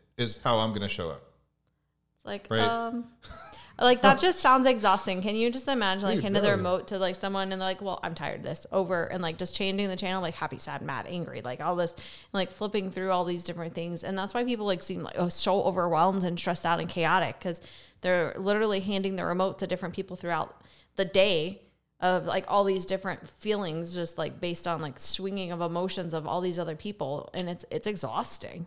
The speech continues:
Speaker 2: There is no stability there. There's no power.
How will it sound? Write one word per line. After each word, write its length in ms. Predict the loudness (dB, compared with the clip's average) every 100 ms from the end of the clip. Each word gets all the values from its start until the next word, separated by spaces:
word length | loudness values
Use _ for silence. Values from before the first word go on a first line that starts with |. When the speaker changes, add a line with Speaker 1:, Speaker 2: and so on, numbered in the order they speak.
| -2
Speaker 2:
There 160 | 2 2
is 180 | 4
no 200 | 4 6
stability 680 | 4 2 0 2 2 2 0
there. 280 | -2 -2 -4 -8 -4
There's 200 | 0 0
no 200 | 0 -2
power. 540 | 0 2 4 4 0